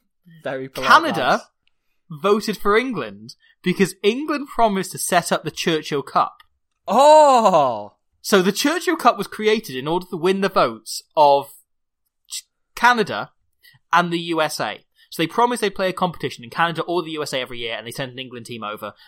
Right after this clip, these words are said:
Speaker 2: and they play this proper competitive thing with, like, an England second team. And
Speaker 1: Yeah.
Speaker 2: some years they send over the first team to play Canada as well, and it would, like, alternate between the U S A and Canada, played mostly in Canada. Canada were like, "That's amazing, we're voting for you."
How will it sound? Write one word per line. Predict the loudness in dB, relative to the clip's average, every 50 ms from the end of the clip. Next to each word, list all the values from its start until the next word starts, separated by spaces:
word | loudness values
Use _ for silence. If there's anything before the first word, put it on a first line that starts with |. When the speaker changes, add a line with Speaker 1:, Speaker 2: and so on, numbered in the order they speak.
| _ _ -8
Speaker 2:
and | -8 -6
they | -8 -8
play | -6 -6 -6
this | -6 -6
proper | -6 -6 -4 -4 -4
competitive | -4 -6 -6 -8 -10 -12 -14 -14 -12
thing | -12 -14 -14
with, | -14 -14
like, | -14 -14 -12
an | -12
England | -14 -14 -16 -16
second | -14 -14 -14 -16 -16 -20
team. | -20 -18 -20 -20 -18 -16
And | -12 -10
Speaker 1:
Yeah. | -10 -10 -10 -12
Speaker 2:
some | -10 -8 -6 -6
years | -6 -6 -8
they | -8
send | -10 -10 -10 -10
over | -10 -12
the | -12
first | -10 -10 -10 -10 -10
team | -14 -16
to | -16
play | -14 -16 -12
Canada | -12 -12 -12 -12 -14 -16
as | -14 -10
well, | -6 -6 -6 -6 -6 _ _ _ _ _ _ _ -4
and | 0 0 2 0 0 -2 -6 -10
it | -16 -18
would, | -14 -10
like, | -10 -8 -6 -4
alternate | -4 -4 -4 -6 -10 -10 -10
between | -12 -16 -18 -14
the | -12
U | -10 -8 -8
S | -8 -8
A | -10
and | -12 -12
Canada, | -12 -12 -12 -12 -12 -12 -12 -12 -14 _ _ _ _ _ _ -10
played | -10 -8 -6
mostly | -6 -8 -8 -8 -10 -12
in |
Canada. | -12 -10 -10 -10 -10 -12 -12 -12 -12 -14 _ _ _ _
Canada | -2 0 0 2 0 -2 -6
were | -4
like, | -6 -6 -6 -6 -6
"That's | -6 -6 -6 -8
amazing, | -10 -8 -8 -8 -8 -8 -10 -12 -12 -12 -16 _ _ -12
we're | -12 -8
voting | -6 -6 -6 -6 -8 -14 -16
for | -18 -18
you." | -18 -16 -16 -16 -16 -16 -18 _